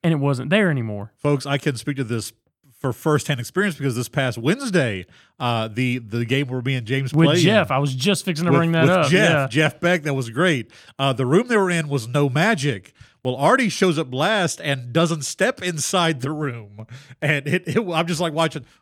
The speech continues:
Speaker 2: what, what's happening? Why is <laughs>
Speaker 1: I did not build my character in that game to be a grappler from the get-go, but once I got that Belt of Giant
Speaker 2: Yeah.
Speaker 1: Strength pretty early in the game,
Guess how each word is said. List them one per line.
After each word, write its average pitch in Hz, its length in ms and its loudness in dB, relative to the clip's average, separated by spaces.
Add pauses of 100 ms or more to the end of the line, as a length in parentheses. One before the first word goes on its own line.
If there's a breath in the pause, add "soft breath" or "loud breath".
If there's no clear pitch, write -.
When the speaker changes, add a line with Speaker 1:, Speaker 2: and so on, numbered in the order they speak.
Speaker 2:
what, 147 300 -10
what's 151 160 -8
happening? 147 380 -6
Why 135 160 -6
is 135 120 -8 (320 loud breath)
<laughs> - 320 -10
Speaker 1:
I 254 160 2
did 233 180 -2
not 185 380 2
build 180 340 0
my 160 140 -2
character 160 380 -4
in 175 80 0
that 180 180 -4
game 170 300 -2
to - 160 -12
be 147 160 0
a - 20 -2
grappler 143 540 -2
from 156 260 -2
the 139 60 0
get-go, 202 560 -4 (520)
but 196 220 2
once 196 320 0
I 277 80 4
got 185 400 0
that 160 240 -2
Belt 147 220 0
of 131 60 -8
Giant 208 360 -2
Speaker 2:
Yeah. 226 80 -2
Speaker 1:
Strength 147 240 -2
pretty 233 240 0
early 180 260 4
in 156 100 0
the 143 60 -2
game, 220 440 0